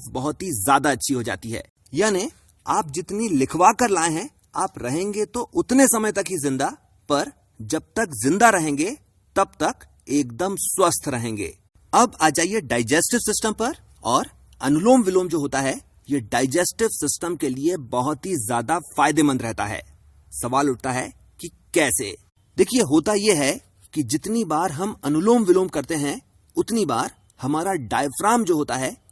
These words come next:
ये हमारे डाइजेस्टिव सिस्टम को दबाता है, जिसकी वजह से जितनी बार आप अनुलोम विलोम करते हैं, उतनी बार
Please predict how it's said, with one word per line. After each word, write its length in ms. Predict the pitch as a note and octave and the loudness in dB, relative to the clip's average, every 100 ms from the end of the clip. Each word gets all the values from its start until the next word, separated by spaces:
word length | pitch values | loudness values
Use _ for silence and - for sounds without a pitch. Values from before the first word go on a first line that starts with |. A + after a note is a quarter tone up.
| - | -6
ये 80 | C#3 | -4
हमारे 380 | A#2+ B2+ C3+ E3+ | -2 -4 -2 -4
डाइजेस्टिव 640 | A#2+ A#2+ A#2 C#3 - F3+ | -2 -2 -2 -2 -2 -2
सिस्टम 440 | D#3+ C3 - A#2+ B2+ | -2 -2 -4 -6 -6
को 180 | E3+ | -4
दबाता 480 | D#3 G#2+ A#2+ A#2+ A#2 | -4 -2 2 2 2
है, 240 | A2 - - _ _ G#2 | -4 -6 -14 _ _ -10
जिसकी 260 | B2+ - | -8 -6
वजह 220 | B2 C#3+ E3 | -4 -2 -2
से 180 | C#3 - - _ _ G#2+ | -2 -6 -10 _ _ -12
जितनी 360 | C3+ - F#3+ | -10 -6 -6
बार 240 | D3+ F3 - C#3 | -4 -6 -6 -4
आप 200 | F3+ - - | -4 -6 -4
अनुलोम 360 | C#3+ E3 A3+ | 0 2 2
विलोम 240 | F#3 F3+ F3 | 2 0 0
करते 260 | D3 - | -4 -4
हैं, 340 | C#3 D3 D4 _ _ _ - | -4 -6 -8 _ _ _ -14
उतनी 280 | - A#3 E3+ | -4 -2 0
बार 380 | B2+ D3+ - | -2 -2 -6